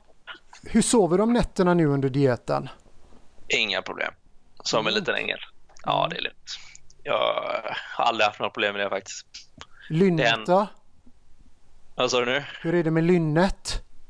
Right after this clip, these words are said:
Speaker 2: Lynnet?
Speaker 1: Ja, the mood.
Speaker 2: Ja, det, det tror jag inte är några problem.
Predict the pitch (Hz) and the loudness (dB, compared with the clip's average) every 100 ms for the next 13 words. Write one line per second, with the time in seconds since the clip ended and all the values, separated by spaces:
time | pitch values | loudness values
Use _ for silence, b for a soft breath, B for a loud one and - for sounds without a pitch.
0 | - - - - 127 147 123 123 143 - | -16 -16 -20 -12 -2 -2 0 -4 -4 -8
1 | - - 143 156 180 196 190 - - - | -8 -10 0 4 4 4 0 -10 -20 -20
2 | - - - - - - - 156 170 208 | -20 -20 -20 -18 -18 -6 0 2 4 6
3 | 226 180 - - - - - - - - | 4 2 -2 -12 -16 -20 -18 -20 -20 -20
4 | - - 117 110 143 190 165 120 - 147 | -6 -2 0 0 0 2 2 0 -2 0
5 | 190 - 120 101 95 98 104 107 | 0 0 -2 -2 -8 -8 -6 -6